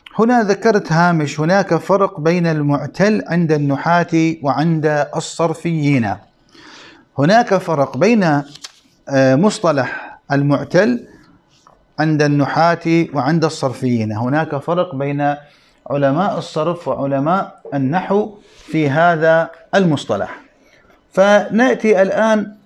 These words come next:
إلى تفصيل هذا الكلام. عندنا عند النحاة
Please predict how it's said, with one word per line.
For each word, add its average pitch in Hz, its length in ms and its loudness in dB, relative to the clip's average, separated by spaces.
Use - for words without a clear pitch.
إلى 196 500 2
تفصيل 180 520 0
هذا 175 640 2
الكلام. 107 460 -4
عندنا 143 580 2
عند 202 200 4
النحاة 127 520 0